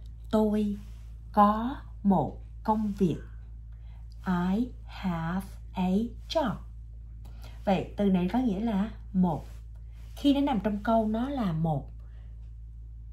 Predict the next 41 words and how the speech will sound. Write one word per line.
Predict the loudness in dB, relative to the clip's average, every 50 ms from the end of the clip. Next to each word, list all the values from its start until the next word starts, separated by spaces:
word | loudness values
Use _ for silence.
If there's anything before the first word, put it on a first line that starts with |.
| -14 -12 -12 -14 -14 -4 4
Nhưng | 6 8 8 10 10 8 8 8 6 4 0 -6 -12 -14 -14 -14 -14 -10 0
khi | 4 6 8 8 8 6 4
á, | 2 -4 -6 -10 -12 -12 -12 -12 -12 -12 -12 -12 -12 -14 -14 -4 2 4
mà | 4 4
nó | 4 2 0
đứng | -2 -4 -2
rời | 0 2 2 2 2 2 0 -2
á, | -4 -4
thì | -4 -4
các | -2 -2 -2 -2
bạn | -2 -2 -2 -2
không | -2 -2
có | -2
dịch | -2 -2 -2 -2
là | -4 -2
một | -2 -2 -2 -4 -4 -4
ha. | -4 -4 -4 -4 -8 -12 -14 -14 -14 -8 -6
Nó | -4 -4 -4 -4
không | -4 -4
phải | -2 -2 0
là | 0 -2
số | -2 -2 -2
một. | 0 0 0 0 -2 -4 -8 -12 -14 -14 -14 -14 -14 -14 -14 -14 -14 -14 -14 -14 -14 -14 -14 -14 -14 -14 -14 -14 -14 -14 -14 -14 -14 -14 -14 -14 -14 -14 -14 -14 -14 -14 -14 -4
Không | -2 -2 0 2
phải | 0 0
là | 0 0
số | -2 -2 -2
một, | 0 0 0 0 -2 -4
số | -6 -6 -6
hai. | -4 -2 -2 -2 -2 -4 -8 -12 -14 -14 -14 -14 -14 -14 -14 -14 -12 -4 0
Mà | 2 2 2 2
nó | -2 -4 -4 -6
có | -4 -2
nghĩa | 2 2 2 2 2 0
là | 0 0 0
một | 0 2 2 2 2 0 -2 -6 -4
khi | 0 2 2
nó | 2 2
ở | 0 -2
trong | -2 -4 -4
câu. | 0 2 2 2